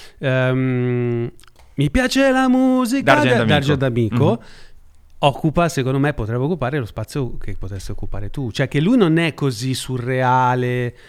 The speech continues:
Speaker 1: Rino
Speaker 2: Beh,
Speaker 1: Gaetanesco
Speaker 2: poi la differenza è
Speaker 1: co-
Speaker 2: che lui è bravo. <laughs>
Speaker 1: No, no. Ehm, cazzo, cioè, per... Saresti... Perché secondo me tu a Sanremo se-, potresti c-, tirare in mezzo una roba assurda,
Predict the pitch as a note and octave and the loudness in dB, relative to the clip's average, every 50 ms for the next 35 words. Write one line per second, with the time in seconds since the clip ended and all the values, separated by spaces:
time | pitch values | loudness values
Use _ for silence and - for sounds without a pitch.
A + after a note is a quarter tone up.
0 | - _ - C3 B2 B2+ C3+ C#3 C3 B2+ B2+ B2+ B2+ B2 B2+ B2+ B2+ B2+ C3 B2 | -20 _ -8 -6 -4 -2 0 -2 -2 -2 -2 -2 -2 -2 0 0 2 4 4 4
1 | A#2 A2 A2+ A2 - B2+ B2 C3+ C#3+ C3 G#2 G#2+ A2+ A#2+ A2+ G2+ G#2+ G#2 G#2 G2+ | 4 2 0 0 2 2 2 2 2 2 2 2 2 0 0 2 2 2 2 2
2 | F#2+ F2+ G2+ F#2+ - - - - - - - - - - F#3 - - - E3+ E2+ | 0 0 -2 -4 -4 -8 -14 -16 -12 -8 -6 -2 0 2 2 2 0 -2 -4 -4
3 | F2 F2 F2+ F2+ E2+ E2+ F2 F2+ - - - - - - - - - - - B2 | -6 -10 -12 -12 -12 -12 -12 -14 -14 -16 -18 -18 -18 -18 -18 -16 -12 -6 -4 -4
4 | B2 A#2+ A#2 A#2 A#2 A#2 A2+ A2 A2 A2 A2+ A2 - - D#3+ D#3+ - C3 A#2+ A#2+ | -2 -2 -2 -2 -2 -2 -2 -2 -2 -2 -4 -4 -4 -6 -6 -6 -6 -8 -8 -8
5 | - - - - - A#2+ - C3 B2 - - - C#3+ - D#3 D#3 D#3 D3+ - - | -12 -18 -18 -16 -18 -8 -6 -6 -6 -6 -8 -12 -10 -6 -4 -4 -4 -4 -6 -4
6 | F3 E3 E3 D#3+ D#3+ - D#3 D#3 - D3+ D#3+ F#3+ A3+ A#3+ - - F#3+ G3+ G#3+ A3 | -4 -2 -2 -2 2 2 2 2 2 0 -2 -2 -2 -4 -4 -4 -4 -4 -4 -6
7 | A3 - - - - - - - - - - - - - - - - - - B2 | -8 -10 -12 -16 -18 -18 -20 -20 -20 -20 -18 -18 -18 -20 -20 -20 -20 -12 -8 -8
8 | B2+ - D#3 D3+ C#3+ D#3 D#3+ E3 F3+ E3+ - D3+ C3+ - - C#3 C3 - - - | -4 -2 -2 -2 0 0 0 0 0 0 -2 -4 -6 -6 -10 -14 -16 -14 -10 -8
9 | B2+ A#2 B2 A#2+ - C3 - - - - - - C#3+ C#3 C3+ C#3+ D3 D#3 D3+ B2 | -6 -6 -6 -8 -10 -12 -14 -16 -18 -8 -4 -2 0 0 0 0 0 0 -2 -2
10 | A#2+ B2+ B2+ C3+ C#3 C3+ A#2+ A#2 A2 - - - - C#3+ C#3 C3 C#3 C3+ C3 C#3+ | -2 -2 -2 -2 -2 -2 -4 -4 -6 -8 -10 -8 -8 -6 -6 -6 -8 -6 -4 -2
11 | C#3+ C#3+ D3 | -2 -2 -4